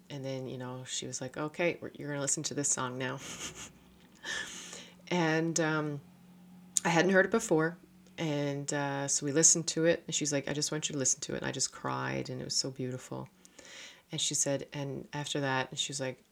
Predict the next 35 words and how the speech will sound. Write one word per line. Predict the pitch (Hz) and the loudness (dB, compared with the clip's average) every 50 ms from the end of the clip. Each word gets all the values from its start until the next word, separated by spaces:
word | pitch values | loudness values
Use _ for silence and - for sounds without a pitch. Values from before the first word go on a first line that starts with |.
| _ - | _ -12
you | - 139 127 | -10 -8 -8
know, | 127 131 | -6 -6
"Wipe | 135 139 151 160 156 170 | 0 2 2 2 4 2
your | 196 | 2
tears | 185 - 175 160 151 147 147 143 147 - - - - | 2 4 2 2 2 2 2 2 4 4 2 2 0
because | 151 - - 139 135 - | -6 -8 -6 -6 -6 -6
we're | 135 | -4
gonna | 139 135 139 | -4 -2 0
listen | 139 151 - - 185 | 2 4 4 4 4
to | 180 - 180 | 4 4 4
it | 185 | 4
again, | 185 180 156 147 143 143 143 147 - | 4 4 4 2 2 0 -2 -4 -4
but | 139 139 | -4 -2
this | - 139 - - | 2 4 4 4
time | - 151 147 143 | 4 2 -4 -4
we're | 143 135 | -4 -4
gonna | 139 139 131 131 | -4 -6 -4 2
sing | - - - - 127 127 | 6 8 8 8 6 4
it." | 123 - - - - - _ _ _ _ _ _ _ _ _ _ _ - - - - - - - - - - - - - - | -8 -10 -12 -16 -20 -20 _ _ _ _ _ _ _ _ _ _ _ -20 -20 -20 -20 -20 -20 -20 -18 -18 -18 -20 -16 -10 -6
And | 156 151 | -4 -2
we | 147 143 | 0 2
sang | 139 - - - 160 165 175 | 4 4 4 6 4 4 4
it | 185 185 | 2 2
together | - - - 165 160 160 160 156 156 160 156 - _ _ _ _ _ _ _ - | 0 0 4 4 6 6 6 4 4 2 -2 -6 _ _ _ _ _ _ _ -14
at | 147 143 | -10 -8
my | 143 135 | -8 -8
kitchen | 135 - 165 160 - - 165 156 | -6 -4 -2 -2 -2 -2 -4 -4
table, | - - 139 131 127 - - 139 131 131 - _ _ _ _ _ _ - - _ - | -6 -4 -4 -4 -4 -4 -6 -6 -6 -8 -10 _ _ _ _ _ _ -20 -20 _ -8
and | 156 151 143 | -6 -4 -4
it | 135 | -2
was | 139 - | -2 -2
such | - - - - | -2 -2 -2 -4
a | 143 | -4
healing, | 143 139 - - - 190 196 202 202 202 196 190 190 185 185 185 - _ _ _ _ _ _ _ _ _ _ _ _ _ _ _ - | -6 -8 -8 -8 -4 -2 0 2 2 2 2 2 0 -2 -4 -8 -10 _ _ _ _ _ _ _ _ _ _ _ _ _ _ _ -18
beautiful | - 190 180 185 196 196 202 196 185 170 - - - 135 131 - - | -14 -8 -4 0 2 2 4 4 4 2 0 -2 -4 -4 -4 -6 -8